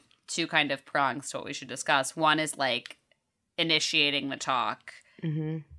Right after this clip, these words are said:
Speaker 1: And the other is, like, having the talk. 'Cause it's
Speaker 2: Yeah.
Speaker 1: two separate, like, fucking strugs. Like, those are su-, two such separate things.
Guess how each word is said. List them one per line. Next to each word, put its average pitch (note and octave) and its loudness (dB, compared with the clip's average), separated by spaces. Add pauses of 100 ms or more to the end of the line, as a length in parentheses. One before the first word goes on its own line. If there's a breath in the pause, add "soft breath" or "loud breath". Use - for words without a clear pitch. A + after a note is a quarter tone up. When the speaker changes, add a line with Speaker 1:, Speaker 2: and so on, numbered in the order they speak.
(260)
Speaker 1:
And E3 4
the D#3 4
other D3 4
is, G2+ -2
like, B2+ 2
having C3+ 4
the - -10
talk. G2 4
'Cause A3 2
it's G3+ 0
Speaker 2:
Yeah. D#3 4
Speaker 1:
two D3 2
separate, E3+ 6
like, D3+ 2
fucking D#3 2
strugs. - 2
Like, C#3+ -2
those F#3+ 2
are G3+ 0
su-, - 0 (140)
two E3+ 0
such - 2
separate - 0
things. - -2